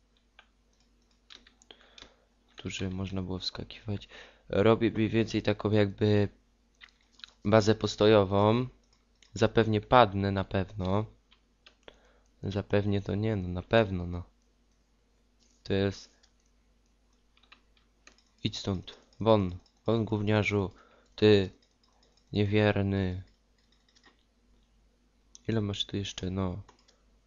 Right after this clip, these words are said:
I następnie, jeżeli uda mi się to pokazać, pokażę wam, hmm, hmm, powtórzenia same.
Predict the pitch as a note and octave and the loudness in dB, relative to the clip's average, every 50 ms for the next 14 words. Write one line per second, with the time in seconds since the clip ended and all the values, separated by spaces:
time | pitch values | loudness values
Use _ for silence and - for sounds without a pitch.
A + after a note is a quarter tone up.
0 | _ _ _ _ - _ _ _ _ _ _ _ _ _ - - - - _ _ | _ _ _ _ -20 _ _ _ _ _ _ _ _ _ -20 -20 -20 -20 _ _
1 | - - - B2 B2+ B2+ B2 A#2+ A2 - - A#2+ A#2+ - - - G#2 A2 A2+ A#2 | -20 -4 2 4 6 6 6 6 4 6 6 6 6 6 4 -2 -2 0 2 4
2 | A#2 A2+ A2+ A2+ G#2+ - - G#2+ G#2+ G2+ A2 A2 A2 G#2 A2+ A2 A2 G#2 - - | 4 4 4 4 2 2 0 0 0 2 2 2 2 4 4 4 2 2 0 0
3 | A#2+ B2 A#2+ A2 G#2 G#2 G2+ - G#2+ G2+ - G#2 G#2 - - - - - G#2+ G2+ | 2 4 4 4 4 2 0 -2 -2 -2 -2 -2 -2 -2 -4 -4 -2 0 0 2
4 | G#2+ A2 G#2 G#2 G#2 - - - - _ _ _ _ _ _ _ _ _ _ - | 2 2 2 2 2 -2 -6 -10 -12 _ _ _ _ _ _ _ _ _ _ -6
5 | - G2 - - G#2 G2+ G2 G2+ G2 F#2 F#2+ G2 G2 G2 F#2+ F#2+ F#2 F#2 F#2 F#2 | -6 -2 0 0 0 0 0 -2 -6 -4 -4 -2 -2 0 -2 -2 -4 -6 -8 -12
6 | - _ _ _ _ _ - F#2 F2 - - _ _ _ _ _ - - - F#2+ | -16 _ _ _ _ _ -6 -6 -6 -8 -14 _ _ _ _ _ -14 -14 -12 -12
7 | F#2 F#2+ G#2+ A2 - _ _ _ _ _ _ _ _ _ _ _ _ _ _ _ | -12 -14 -16 -16 -18 _ _ _ _ _ _ _ _ _ _ _ _ _ _ _
8 | _ _ - G2 - - - - G2 G2 G2+ G2 F#2+ F#2+ F#2 F#2 - - G#2+ F#2+ | _ _ -14 -12 -12 -10 -8 -6 -4 -2 -2 -2 -2 -4 -6 -8 -10 -12 -12 -10
9 | F#2+ F#2+ F#2+ | -10 -10 -12